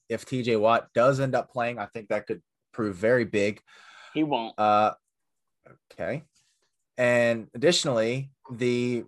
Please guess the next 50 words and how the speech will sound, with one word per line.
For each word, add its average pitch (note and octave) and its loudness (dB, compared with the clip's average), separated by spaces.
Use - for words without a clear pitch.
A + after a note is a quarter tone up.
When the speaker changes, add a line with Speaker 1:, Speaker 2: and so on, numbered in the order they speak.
Speaker 1:
run D3 2
defense A#2+ -4
that A2 2
has G#2+ -4
been A2 -4
so C3+ 2
pitiful C3+ -2
for A2+ -8
the G2+ -10
Chargers, A2 -4
we A#2 -2
could A2+ -2
definitely B2 0
open B2+ -2
that A#2 2
up A#2 2
with G#2+ -6
Najee G#2 -6
Harris C3+ 0
and G2+ -10
try G#2 -4
and G2+ -10
control A2+ 0
this A2 -4
game, B2 -4
especially A#2 -4
if A2 -8
we A2+ -8
can A2 -8
get G#2 -4
a G2 -4
lead G2 -8
early. C3+ 0
We A#2 -8
can F#2 -14
run G2 -4
the G2 -8
hell C3 2
out C3+ 4
of B2 -4
Najee B2 -4
Harris, C3+ -2
as G#2+ -6
we've F#2+ -12
done G2 -4
pretty B3+ -4
much E3 -2
all C#3 2
season. C3+ -4
Uh, A#2 4